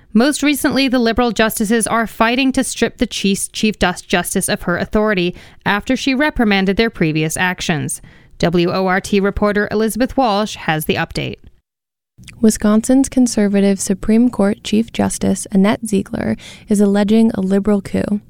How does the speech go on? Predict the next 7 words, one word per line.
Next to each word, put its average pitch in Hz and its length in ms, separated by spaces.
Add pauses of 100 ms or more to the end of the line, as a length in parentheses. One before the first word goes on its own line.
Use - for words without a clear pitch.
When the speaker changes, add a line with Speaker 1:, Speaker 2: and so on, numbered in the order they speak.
(380)
Speaker 2:
That's 254 220
after 208 360
the 196 100
new 220 240
liberal 214 360
majority 190 520
took 190 240